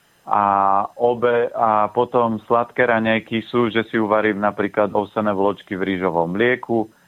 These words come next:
a do, do toho nastrúham jablčko, posypem škoricu, to všetko povarím,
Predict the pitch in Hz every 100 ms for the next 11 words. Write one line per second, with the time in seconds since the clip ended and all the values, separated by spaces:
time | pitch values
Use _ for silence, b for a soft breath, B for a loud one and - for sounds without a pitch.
0 | b b b - 104 98 98 98 98 -
1 | _ - 101 117 110 123 123 120 113 110
2 | - 110 101 95 101 127 123 123 - 117
3 | 107 98 117 110 110 - 90 92 - 135
4 | 131 123 113 104 92 107 - 110 - 92
5 | 127 131 131 117 107 98